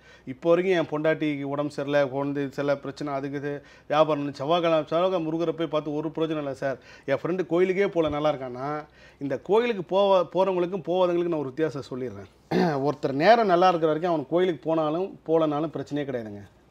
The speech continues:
அவங்க கர்மா, புண்ணிய கர்மா நல்லா இருக்கு, அந்த கர்மா நல்லா இருக்கிற வரைக்கும் அவங்க பிரச்சனையே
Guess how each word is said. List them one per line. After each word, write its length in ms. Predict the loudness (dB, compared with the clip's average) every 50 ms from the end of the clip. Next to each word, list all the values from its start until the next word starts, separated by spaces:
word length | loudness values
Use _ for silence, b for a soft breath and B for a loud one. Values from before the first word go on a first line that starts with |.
| _ _
அவங்க 400 | _ -6 -6 -6 -6 -4 -2 -2
கர்மா, 220 | -2 2 2 2 2
புண்ணிய 320 | 2 0 -2 0 0 2
கர்மா 260 | 2 2 0 0 0
நல்லா 220 | -2 0 2 4 4
இருக்கு, 260 | 2 2 0 -2 -2
அந்த 200 | -2 -2 -2 -2
கர்மா 300 | -2 -2 -2 -2 -2 0
நல்லா 200 | 2 2 4 4
இருக்கிற 260 | 2 2 0 -2 -2
வரைக்கும் 180 | -2 -2 -2 -4
அவங்க 200 | -6 -6 -8 -10
பிரச்சனையே 380 | -8 -6 -4 -4 -4 -4 -6